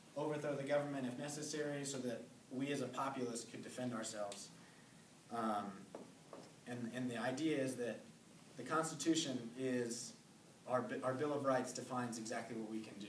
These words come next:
That's a sacred document to us. If you want to change it, then you need to change the actual Constitution. You can't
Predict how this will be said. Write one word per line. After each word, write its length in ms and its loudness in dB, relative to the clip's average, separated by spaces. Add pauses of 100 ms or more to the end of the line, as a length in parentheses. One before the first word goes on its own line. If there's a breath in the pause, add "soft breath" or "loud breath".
(100)
That's 160 -6
a 60 -6
sacred 420 -2
document 460 0
to 160 -4
us. 320 -4 (520 loud breath)
If 140 -8
you 100 4
want 200 2
to 40 -2
change 300 4
it, 320 4 (540)
then 160 2
you 60 4
need 140 2
to 100 2
change 380 0
the 180 2
actual 280 0
Constitution. 600 -2
You 80 -6
can't 260 -4